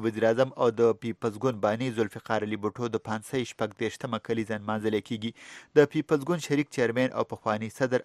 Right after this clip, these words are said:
آصف علي زرداری ویلي، ذوالفقار علي بټو قام ته په متفقه توګه منظور شوی عین ورکړو، کوم چې د نوموړي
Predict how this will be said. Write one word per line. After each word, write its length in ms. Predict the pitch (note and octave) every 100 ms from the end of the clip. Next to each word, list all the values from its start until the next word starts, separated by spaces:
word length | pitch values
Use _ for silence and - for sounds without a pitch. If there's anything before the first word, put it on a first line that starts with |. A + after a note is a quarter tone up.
| A2+
آصف 280 | A2 - -
علي 100 | G#2+ G#2
زرداری 420 | G#2+ G2+ G#2+ A2+ A2+ - - - - A#2
ویلي، 220 | B2+ D3+ D#3 _ -
ذوالفقار 480 | A#2 - - A2+ A2+
علي 100 | A2 G#2+
بټو 240 | - C3+ -
قام 240 | A#2+ A2 B2
ته 100 | G#2+ A2
په 40 | G#2
متفقه 480 | - A2 A2 C3+ -
توګه 320 | A#2+ A2 A2
منظور 320 | G#2+ G2+ G#2+ -
شوی 220 | C3 A2 G#2+
عین 260 | A#2+ C#3 A#2+
ورکړو، 360 | G#2 A#2+ G#2+ -
کوم 100 | A2
چې 220 | A#2 G#2+
د 80 | G#2+
نوموړي 340 | G#2+ A2+ G#2+